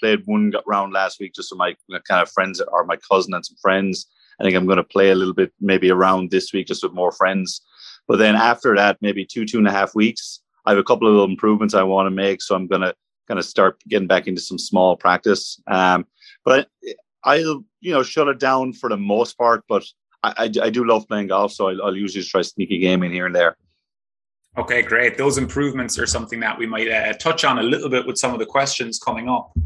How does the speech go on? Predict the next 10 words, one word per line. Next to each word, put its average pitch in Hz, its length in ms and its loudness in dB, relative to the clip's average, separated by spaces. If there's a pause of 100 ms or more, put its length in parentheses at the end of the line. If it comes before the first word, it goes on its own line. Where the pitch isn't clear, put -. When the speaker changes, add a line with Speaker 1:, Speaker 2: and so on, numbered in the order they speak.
(500)
Speaker 2:
So 139 560 0 (180)
you 151 240 -4
began 143 800 -2 (320)
twenty 147 260 -2
twenty-one 120 800 -2
ranked 110 300 -2
four 147 460 -2
hundred 127 300 -2
and 104 140 -8
thirty-fourth 123 880 -2